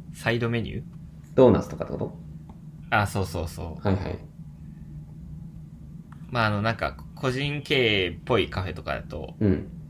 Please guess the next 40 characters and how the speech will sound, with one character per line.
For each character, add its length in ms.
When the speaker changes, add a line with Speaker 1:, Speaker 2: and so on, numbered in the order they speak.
Speaker 1:
ま 100
あ、 20
ケ 180
ー 60
キ 80
と 80
か 100
あ 60
る 60
じ 80
ゃ 20
な 20
い 40
で 40
す 80
か。 180
ケ 160
ー 60
キ 160
セ 60
ッ 140
ト 120
で 140
み 100
た 100
い 80
な。 140
Speaker 2:
う 40
ん。 20
は 60
い。 20
は 100
い 20
は 60
い 40
は 60
い。 20
Speaker 1:
ま 80
あ、 20
す-、 180